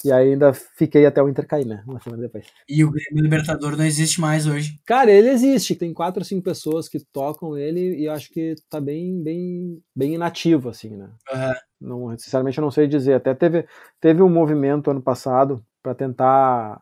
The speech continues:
Speaker 1: aproveitar a página no Facebook, que tem quinhentos mil curtidas orgânicas, assim, é um negócio que foi também,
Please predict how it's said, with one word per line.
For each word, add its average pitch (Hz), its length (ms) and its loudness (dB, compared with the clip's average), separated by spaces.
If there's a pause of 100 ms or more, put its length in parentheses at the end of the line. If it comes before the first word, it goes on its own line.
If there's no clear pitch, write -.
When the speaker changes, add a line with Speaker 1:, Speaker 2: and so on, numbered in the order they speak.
(120)
Speaker 1:
aproveitar 135 520 -2
a 135 40 -2
página 139 440 0
no 123 80 -6
Facebook, 120 960 -6
que - 80 -14
tem 127 320 -8
quinhentos 127 480 -10
mil 117 300 -8
curtidas 123 640 -8
orgânicas, 127 760 -4
assim, 104 160 -14
é 120 60 -8
um - 20 -8
negócio 117 320 -6
que - 100 -20
foi 131 140 0
também, 131 320 -4